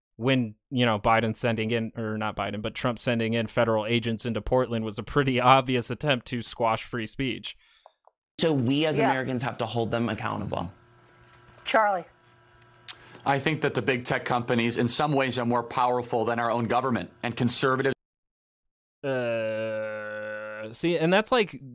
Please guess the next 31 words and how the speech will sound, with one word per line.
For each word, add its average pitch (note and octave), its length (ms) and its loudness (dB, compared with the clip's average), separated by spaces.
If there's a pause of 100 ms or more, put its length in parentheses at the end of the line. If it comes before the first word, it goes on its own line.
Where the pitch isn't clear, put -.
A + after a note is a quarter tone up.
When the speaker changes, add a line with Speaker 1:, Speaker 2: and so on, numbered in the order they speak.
Speaker 1:
Charlie G3+ 300 4
Kirk F#3 260 0
does C#3+ 200 4
it A#2 120 -4
twice D#3 360 2
now, F#2+ 320 -6 (360)
where B2 160 2
he's C3 200 0
misdirecting, D3 920 2
like, A#2 300 0
all C#3 220 8
of B2 100 4
the A#2 100 0
power A#2 500 2
in, A2+ 380 -8
in A#2+ 120 -4
the A2 80 -4
country A2+ 560 -4
into A#2 680 -4
certain C3+ 380 -4
sectors, B2 800 -4
sections A#2 640 -2
of, B2+ 440 2 (460)
uh, A2+ 340 2
America A2+ 520 0
that A2+ 180 0
he A#2+ 80 -6
does A#2 200 0
not A2 260 0
like. G#2 400 -6 (280)
Now, B2+ 440 0